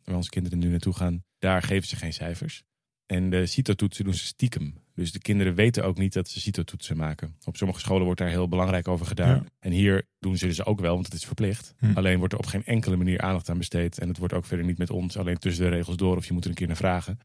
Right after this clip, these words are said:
Speaker 1: En verder wordt het op geen enkele manier belangrijk gemaakt. En die kinderen zitten ook met, juist omdat ze dat sociale aspect zo belangrijk maken, dat vind ik zelf heel cool, zitten ze met honderd kinderen bij elkaar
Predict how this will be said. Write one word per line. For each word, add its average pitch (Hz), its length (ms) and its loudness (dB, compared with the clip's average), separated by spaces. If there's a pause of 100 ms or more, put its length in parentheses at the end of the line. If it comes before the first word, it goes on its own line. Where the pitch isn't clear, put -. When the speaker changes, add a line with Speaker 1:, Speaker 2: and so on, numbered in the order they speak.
(280)
Speaker 1:
En 95 120 -8
verder 95 200 2
wordt 90 140 -2
het 87 100 -2
op - 60 -6
geen 101 100 -2
enkele 110 260 0
manier 92 280 2
belangrijk 90 440 0
gemaakt. 85 400 -6 (320)
En - 120 -6
die 95 100 2
kinderen 95 300 0
zitten 92 220 -2
ook 92 180 0 (160)
met, 95 380 -2 (220)
juist 110 320 4
omdat 101 220 2
ze - 80 -4
dat 95 120 -2
sociale 92 380 0
aspect 113 340 -6
zo 87 180 0
belangrijk 90 400 0
maken, 82 300 -2
dat 110 100 -6
vind 90 140 -4
ik - 60 -6
zelf 85 160 0
heel 87 160 -2
cool, 98 260 -4
zitten 95 260 -4
ze 90 100 -2
met 95 260 0 (180)
honderd 101 540 4
kinderen 92 360 0
bij 90 120 2
elkaar 92 500 0